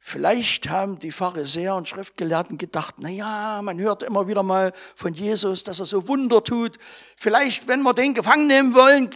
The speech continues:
wachsen dem Riesenkräfte zu. Also da brauchen wir volles Programm, die ganze Kohorte.“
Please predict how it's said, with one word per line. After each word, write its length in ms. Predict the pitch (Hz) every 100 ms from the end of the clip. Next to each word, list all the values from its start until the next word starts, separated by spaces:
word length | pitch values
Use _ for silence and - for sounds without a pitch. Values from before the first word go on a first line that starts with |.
| 226
wachsen 320 | 247 - 240
dem 180 | 226 247
Riesenkräfte 720 | 247 294 240 233 - 254 285
zu. 200 | - 254
Also 300 | 226 - 226
da 140 | 226 196
brauchen 360 | - 185 226
wir 120 | 226 202
volles 560 | - - 254 247 -
Programm, 600 | 214 214 196 226 262 233 - - - - - _ -
die 100 | 185
ganze 380 | 196 220 - 175
Kohorte.“ 680 | 170 135 151 151 127 131